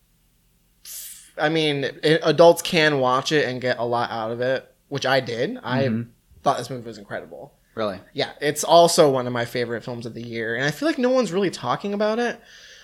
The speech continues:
Speaker 1: Um, it is uh, the screenplay is adapted from a novel, and the novel and the screenplay are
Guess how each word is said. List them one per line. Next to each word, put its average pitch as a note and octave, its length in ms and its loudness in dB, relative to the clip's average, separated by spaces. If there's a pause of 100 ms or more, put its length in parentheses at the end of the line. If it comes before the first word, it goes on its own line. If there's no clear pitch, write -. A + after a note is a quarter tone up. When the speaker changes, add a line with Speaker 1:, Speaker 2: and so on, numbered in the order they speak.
(120)
Speaker 1:
Um, D3 480 2
it E3 240 4
is D#3 1000 0 (260)
uh, C3 220 2
the C3+ 80 -2
screenplay G3 840 4
is C3+ 460 0
adapted C#3 680 0
from C#3 360 -4
a C3 60 -8
novel, B2 840 -4 (100)
and B2 220 -8
the C3 60 -8
novel B2 520 -2
and B2 200 -6
the A#2+ 60 -6
screenplay A#2+ 720 -6
are G#2 400 -8